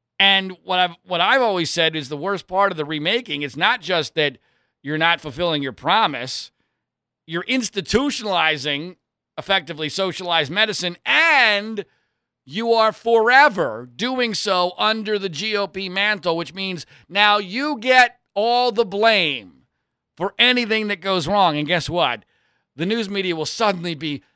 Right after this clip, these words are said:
exceedingly interested in <laughs> things that go wrong in the healthcare system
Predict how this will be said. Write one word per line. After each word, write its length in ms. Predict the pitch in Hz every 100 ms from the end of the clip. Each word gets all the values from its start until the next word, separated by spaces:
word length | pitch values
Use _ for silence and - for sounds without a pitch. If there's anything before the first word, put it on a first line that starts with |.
| _ -
exceedingly 1080 | 233 - - - 415 370 233 208 196 185
interested 580 | 180 143 156 - 139 127
in 140 | 147
<laughs> 120 | 143 -
things 260 | 220 180
that 180 | - 190
go 220 | - 175
wrong 440 | 165 185 180 160 156
in 100 | 151
the 80 | 139
healthcare 500 | 175 165 156 139 120
system 360 | 135 - 135